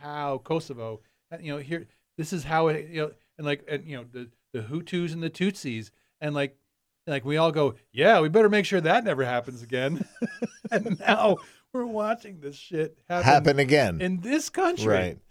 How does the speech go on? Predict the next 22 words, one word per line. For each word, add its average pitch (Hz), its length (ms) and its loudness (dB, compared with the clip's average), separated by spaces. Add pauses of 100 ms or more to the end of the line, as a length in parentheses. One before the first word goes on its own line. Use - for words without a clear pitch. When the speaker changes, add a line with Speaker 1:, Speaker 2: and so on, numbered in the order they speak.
Speaker 1:
you 185 100 -10
know? 196 340 -4
Speaker 2:
You 123 140 0
know, 131 120 2
I, 123 300 0
I've, 143 280 0
uh, 143 160 6 (100)
I, 135 180 0
I 131 60 0
used 175 500 0
The 151 80 8
Handmaid's 110 760 2
Tale 87 440 -4 (200)
Speaker 1:
Yeah. 113 200 -6
Speaker 2:
and 107 140 -2
examples 104 540 -2
from 98 200 -2
that, 87 360 -4
uh, 90 260 -8
far 127 340 0
too 113 200 -4
much. 76 400 -10